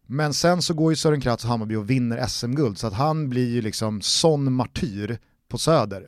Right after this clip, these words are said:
Alla älskar honom. Och han tar första guldet, enda guldet. Eh, och så lämnar han för Helsingborg, kommer tillbaka till Söderstadion säsongen efter. Bayern vinner med tre ett mot Helsingborg, eh,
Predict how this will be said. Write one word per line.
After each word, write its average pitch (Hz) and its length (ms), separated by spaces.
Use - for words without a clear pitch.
Alla 127 280
älskar 135 320
honom. 107 380
Och - 180
han 131 140
tar 143 380
första 131 300
guldet, 117 400
enda 127 300
guldet. 104 480
Eh, 113 320
och 123 180
så 165 80
lämnar 151 340
han 143 140
för 147 220
Helsingborg, 127 560
kommer 131 220
tillbaka 165 560
till 131 100
Söderstadion 131 600
säsongen 117 340
efter. 101 380
Bayern 160 460
vinner 190 340
med 139 140
tre 110 220
ett 104 120
mot 104 100
Helsingborg, 110 580
eh, 110 60